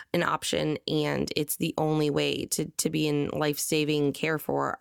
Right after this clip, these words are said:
our pets and the clients that come in front of us. And, you know, in the general practice light, we don't get life or death euthanasia as frequently, I think, as those in specialty and emergency that maybe listen to our show. And, and,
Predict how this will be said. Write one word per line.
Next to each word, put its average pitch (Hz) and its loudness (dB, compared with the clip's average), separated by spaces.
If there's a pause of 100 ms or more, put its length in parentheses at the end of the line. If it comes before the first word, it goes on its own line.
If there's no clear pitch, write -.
our 143 0
pets - -4
and 156 0
the 143 2
clients 143 -2
that 131 -4
come 139 -2
in 131 -2
front 151 -2
of 139 -2
us. 135 0
And, 139 0 (360)
you 175 2
know, 170 4
in 170 2
the 165 2
general 214 0
practice 170 -2 (140)
light, 185 0
we 175 -4
don't 202 0 (520)
get - -2
life 170 0
or 254 2
death 262 2
euthanasia 269 4
as 214 0
frequently, 233 0
I 233 0
think, 226 0
as 214 0
those 202 0
in 196 2
specialty 185 -2
and 175 2
emergency 175 0 (400)
that 185 2
maybe 180 2
listen 180 2
to 180 0
our 170 2
show. 170 2
And, 165 2
and, 170 0